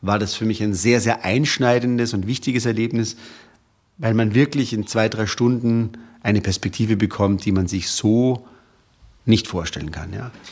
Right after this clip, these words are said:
Man geht in eine Gruppe, in einem dunklen Labyrinth, wo man wirklich absolut gar nichts sieht, wo verschiedene Themen in den Räumen sind, eben eine Straße, ein Markt, äh, oder ein Wohnzimmer,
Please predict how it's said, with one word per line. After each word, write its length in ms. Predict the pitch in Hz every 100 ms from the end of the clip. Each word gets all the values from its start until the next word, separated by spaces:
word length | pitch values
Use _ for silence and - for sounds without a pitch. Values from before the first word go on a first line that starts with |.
| - -
Man 100 | 113
geht 280 | - 135
in 80 | 135
eine 160 | 120 117
Gruppe, 720 | 104 113 151 151 143 143 143 -
in 80 |
einem 320 | 104 107 104 101
dunklen 420 | 131 135 123 113
Labyrinth, 640 | 101 98 104 123 151 156 - - _ _ _
wo 80 | 113
man 180 | 113 104
wirklich 280 | 123 107 -
absolut 540 | 110 - - 123 -
gar 180 | 104 110
nichts 300 | 113 113 -
sieht, 360 | 143 160 - - -
wo 100 | 110
verschiedene 460 | 117 113 120 107
Themen 440 | 90 - 123 143 139
in 60 |
den 140 | 127 120
Räumen 400 | 113 117 123 117
sind, 340 | 117 117 117
eben 460 | 98 - 92 87 98
eine 100 | 90
Straße, 540 | - 117 117 113 -
ein 140 | 110 95
Markt, 500 | 98 104 101 - - - - - - _
äh, 80 | -
oder 400 | - 92 - -
ein 200 | 95 98
Wohnzimmer, 600 | 110 127 - 120 113 110